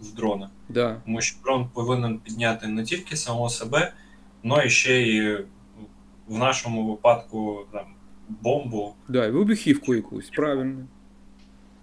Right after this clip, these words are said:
Speaker 1: От скільки, е, ну, зрозуміло, що з штучним інтелектом буде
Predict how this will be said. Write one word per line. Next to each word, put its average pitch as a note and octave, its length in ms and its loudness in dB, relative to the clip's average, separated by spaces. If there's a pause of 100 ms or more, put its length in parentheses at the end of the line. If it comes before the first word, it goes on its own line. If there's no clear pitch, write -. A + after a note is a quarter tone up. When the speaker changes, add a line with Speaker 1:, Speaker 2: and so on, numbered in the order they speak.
(640)
Speaker 1:
От B2 380 2
скільки, G3 720 2 (540)
е, B2+ 260 0 (280)
ну, F#3 280 6 (720)
зрозуміло, F3 680 4
що D#3+ 500 4 (580)
з C#3+ 260 -4
штучним F3 480 0
інтелектом D#3 680 2
буде B2+ 540 0